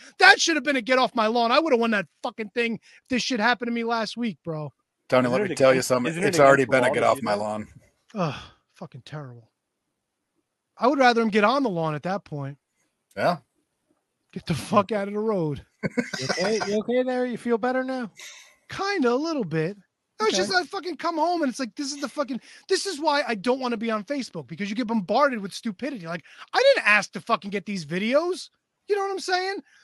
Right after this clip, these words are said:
Speaker 1: Next thing you know, like, "Who do you think is wrong?" This fucking motorcycle's doing a hundred eighty down the expressway,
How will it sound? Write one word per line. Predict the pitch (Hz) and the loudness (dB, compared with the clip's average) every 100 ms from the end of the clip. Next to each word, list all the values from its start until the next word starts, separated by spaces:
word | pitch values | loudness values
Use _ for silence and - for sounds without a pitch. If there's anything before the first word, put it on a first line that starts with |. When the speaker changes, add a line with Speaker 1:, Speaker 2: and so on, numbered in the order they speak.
| - | -6
Speaker 1:
Next | 320 - | -6 -4
thing | 320 | -4
you | 339 | 2
know, | 320 | 2
like, | 240 - - - - | 0 -8 -18 -20 0
"Who | 294 349 | 6 6
do | |
you | 370 330 | 6 2
think | - 330 254 | 2 -4 -2
is | 277 202 | -8 -6
wrong?" | 349 339 226 160 - - | 4 4 4 -2 -16 -14
This | 359 | -12
fucking | - 392 - 339 | -2 -2 0 0
motorcycle's | 392 381 294 285 269 226 | 2 2 4 2 0 -2
doing | 285 277 | -2 -2
a | |
hundred | 214 330 339 302 | 2 0 2 -2
eighty | 294 349 320 | 0 2 0
down | 254 262 262 | 2 2 2
the | 254 | -2
expressway, | - - 339 - 226 214 | -4 2 2 2 0 0